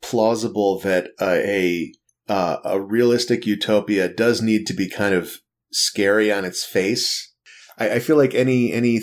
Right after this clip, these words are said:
anything like that is gonna be so, um, different from what we're accustomed to that it's gonna just be super weird, and it only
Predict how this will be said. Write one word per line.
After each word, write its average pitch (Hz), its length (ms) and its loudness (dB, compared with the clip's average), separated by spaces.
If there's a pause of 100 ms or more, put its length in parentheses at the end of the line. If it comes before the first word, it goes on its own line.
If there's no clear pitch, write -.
anything 127 680 0 (280)
like 110 340 0
that 107 180 2
is 95 120 -4
gonna 107 180 -2
be 98 140 -2
so, 113 640 2
um, 90 480 -2 (200)
different 127 460 2
from 110 320 0
what 104 220 2
we're 107 200 2
accustomed 117 760 -2
to 127 440 4 (160)
that 98 220 0
it's 107 340 -4
gonna 110 280 -2
just 104 240 -6
be 104 100 -2
super 110 560 0 (420)
weird, 104 520 2
and 95 140 0
it 95 120 0
only 110 500 2